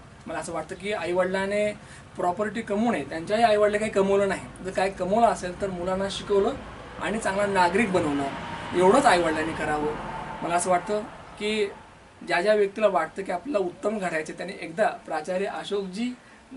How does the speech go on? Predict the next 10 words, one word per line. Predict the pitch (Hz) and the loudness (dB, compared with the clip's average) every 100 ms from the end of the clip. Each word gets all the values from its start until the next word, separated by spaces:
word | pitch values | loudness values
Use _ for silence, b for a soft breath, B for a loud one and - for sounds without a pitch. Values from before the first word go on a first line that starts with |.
| 170 | -6
गजादे | 170 202 | -2 -2
सरांना | 220 208 202 | -2 -4 -2
एकदा | 208 | -2
भेटलं | 190 165 165 240 | -2 -4 -4 -2
पाहिजे. | 180 147 143 | -2 -4 -8
कारण | 151 156 175 180 - B B - - | -12 -10 -8 -8 -10 B B -16 -4
चांगुलपणाची | 175 175 254 262 247 233 233 | -2 2 0 2 4 4 4
व्याख्या | 226 175 180 185 | 0 0 -2 -2
काय | 180 170 | -2 -2
असेल | - 156 - | -4 -8 -10